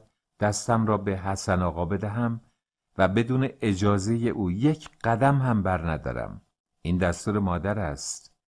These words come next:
ولی من هر کاری که دلم بخواهد می‌کنم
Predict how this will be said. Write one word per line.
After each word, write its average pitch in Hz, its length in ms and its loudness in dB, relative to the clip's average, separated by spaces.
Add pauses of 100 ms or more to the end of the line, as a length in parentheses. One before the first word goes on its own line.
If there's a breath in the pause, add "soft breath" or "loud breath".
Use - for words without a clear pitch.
(520)
ولی 123 220 2
من 156 240 2
هر 151 240 -2
کاری 139 280 0
که 131 120 -2
دلم 143 500 2
بخواهد 110 440 0
می‌کنم 92 680 -2